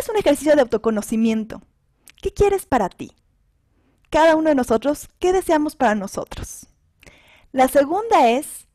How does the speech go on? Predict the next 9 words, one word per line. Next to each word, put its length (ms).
¿qué 140
quisieran 760
para 160
los 200
niños 440
y 60
niñas 580
de 160
México 720